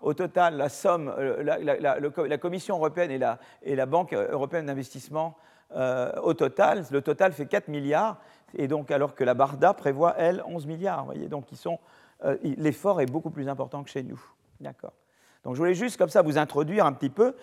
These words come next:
mais je vais rentrer maintenant plus dans le détail des différences. Donc je vais d'abord essayer de comprendre pourquoi, eh bien,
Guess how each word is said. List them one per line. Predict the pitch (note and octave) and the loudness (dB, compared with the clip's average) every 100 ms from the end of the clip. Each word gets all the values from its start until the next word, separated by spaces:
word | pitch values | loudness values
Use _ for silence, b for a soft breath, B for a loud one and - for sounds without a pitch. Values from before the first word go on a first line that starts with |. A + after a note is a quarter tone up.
| B B | B B
mais | D3 | 0
je | D3+ | 4
vais | F3 | 4
rentrer | E3+ D#3+ G#3+ | 4 2 2
maintenant | D#3 D#3+ | 4 2
plus | D#3 A3 G3 | 0 -4 2
dans | E3 | 2
le | |
détail | C#3 D3 - D3+ F#3 D#3+ b b b | 2 0 2 2 2 -4 b b b
des | D3+ D#3 - | -6 -2 -2
différences. | - C#3+ D3 C#3+ A#2 G#2+ A#2+ | -4 -10 0 0 0 -2 -6
Donc | D#3+ | -4
je | F#3+ | -2
vais | A3 | 0
d'abord | G#3+ G#3+ A#3 | 0 2 0
essayer | E3+ G3+ | -2 -6
de | |
comprendre | G3 G3 A3+ G#3+ | -6 -4 -2 -2
pourquoi, | - F3 - G3+ C4+ - B B B B | -4 -6 0 2 2 -2 B B B B
eh | D#3 | 0
bien, | D3 G3+ G#3+ | 2 4 4